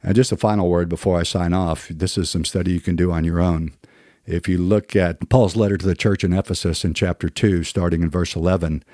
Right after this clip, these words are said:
you will see, uh, Paul's conversation along these lines, where he lets the church know that she has been now integrated into one,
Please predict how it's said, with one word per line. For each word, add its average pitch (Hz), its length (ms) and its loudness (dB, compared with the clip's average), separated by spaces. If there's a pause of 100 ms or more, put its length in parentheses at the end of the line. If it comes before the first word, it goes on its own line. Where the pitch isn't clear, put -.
(380)
you 101 180 4
will 92 160 0
see, 98 600 0 (200)
uh, 82 200 -2
Paul's 104 600 2
conversation 85 720 -2
along 82 300 0
these 82 220 -4
lines, 80 440 -4 (380)
where 90 160 -2
he 92 140 2
lets 95 360 0
the - 120 0
church - 500 0
know 73 480 -2 (460)
that 90 160 -2
she 120 260 2
has 98 320 0
been 87 460 0
now 90 340 0
integrated 92 720 2
into 95 240 0
one, 85 420 0